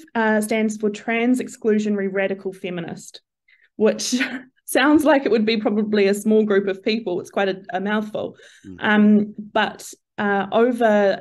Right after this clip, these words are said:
Speaker 1: the years, this has just come to mean anybody who believes in biological sex and rejects some of the trans activist, um, dogma.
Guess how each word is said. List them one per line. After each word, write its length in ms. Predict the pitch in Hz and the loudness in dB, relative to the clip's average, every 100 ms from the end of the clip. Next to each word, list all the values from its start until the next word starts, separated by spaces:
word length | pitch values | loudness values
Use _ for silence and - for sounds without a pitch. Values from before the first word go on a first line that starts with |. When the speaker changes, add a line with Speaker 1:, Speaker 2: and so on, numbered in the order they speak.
| 208 | -4
Speaker 1:
the 100 | 208 | -6
years, 420 | 196 277 226 202 | -4 0 0 0
this 140 | 202 | -2
has 140 | 208 214 | -6 -6
just 200 | 214 208 | -6 -8
come 220 | - 202 | -6 -6
to 100 | 196 | -4
mean 240 | 196 190 | -4 -2
anybody 720 | 190 247 254 208 190 190 190 - - | 0 0 2 0 -2 -4 -6 -10 -6
who 460 | 196 185 185 185 - - | -2 -2 -4 -10 -18 -4
believes 340 | 190 190 202 | 0 0 0
in 140 | 254 | 0
biological 580 | 226 220 202 202 208 202 | 0 0 0 -2 -4 -8
sex 360 | 180 196 185 - | -6 -6 -6 -8
and 120 | 185 | -10
rejects 460 | 185 180 185 - - | -10 -8 -8 -8 -8
some 200 | 196 190 | -4 -4
of 160 | 175 | -6
the 260 | 175 170 - - - _ | -6 -6 -6 -12 -20 _
trans 340 | - 185 185 | -6 -4 -2
activist, 720 | 190 - - 175 170 - - - | -2 -2 -4 -6 -6 -12 -18 -14
um, 640 | - 180 175 175 170 170 - - | -8 -4 -2 -4 -4 -8 -14 -10
dogma. 500 | 180 185 175 175 175 | 0 0 2 -2 -4